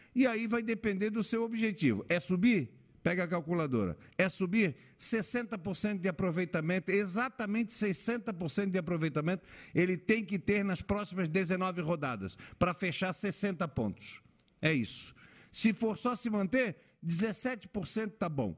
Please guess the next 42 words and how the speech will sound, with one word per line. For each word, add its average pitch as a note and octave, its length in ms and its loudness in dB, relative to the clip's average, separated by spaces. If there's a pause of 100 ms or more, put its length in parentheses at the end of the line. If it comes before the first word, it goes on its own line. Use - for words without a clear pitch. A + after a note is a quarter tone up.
Faz F3 220 0
dezenove F#3 540 0
pontos, A3+ 420 -2 (240)
fecha G3 380 2
ali F#3+ 160 0
quarenta F3+ 360 0
e D#3+ 60 0
cinco, G#3+ 240 2
quarenta F3 340 0
e D#3 60 0
seis, F#3+ 260 0 (240)
tá G#3 140 2
de E3+ 140 -2
bom E3+ 160 -2
tamanho, D#3+ 360 -2
menos E3+ 360 2
do D#3+ 80 2
que - 100 0
isso, - 260 0 (240)
vai D3+ 360 2
se - 120 -2
manter D3 360 2
na C#3+ 100 0
Série C3+ 300 0
B. G2 180 2 (260)
O A#3+ 120 6
Figueirense A#3 580 2
joga G3+ 300 0
amanhã. A#3 400 0 (800)
Descartando B3 960 2
o G3+ 40 0
resultado E3 480 -2
de D#3+ 120 -2
amanhã, F#3 400 2 (200)
o E3 60 0
Figueirense G3 560 2
abre G3+ 300 -2
o F3 40 0
turno A3 380 4
para C4 460 -2
se - 180 -4
manter, G3+ 520 0